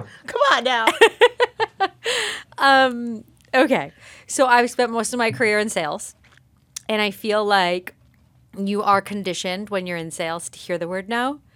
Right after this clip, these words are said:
Speaker 2: and to understand what to do with the word no. And so I feel like very early on in my career, it became a conversation of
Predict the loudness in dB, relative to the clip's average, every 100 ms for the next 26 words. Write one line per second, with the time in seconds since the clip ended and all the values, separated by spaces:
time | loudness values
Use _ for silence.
0 | _ _ _ _ -6 -2 0 -2 -4 -4
1 | -4 -4 -4 -4 -6 -6 -12 -14 -10 -8
2 | -8 -8 -8 -6 -6 -4 -4 -4 -6 -10
3 | _ -20 -20 _ -6 -4 0 0 0 -2
4 | -2 -2 -6 -20 -6 0 0 0 -2 -2
5 | -4 -4 -4 -2 -4 -8 -10 -8 -6 -8
6 | -8 -6 -4 -4 -8 -8 -10 -6 -8 -8
7 | -8 -6 -8 -8 -10 -10 -8 -6 -6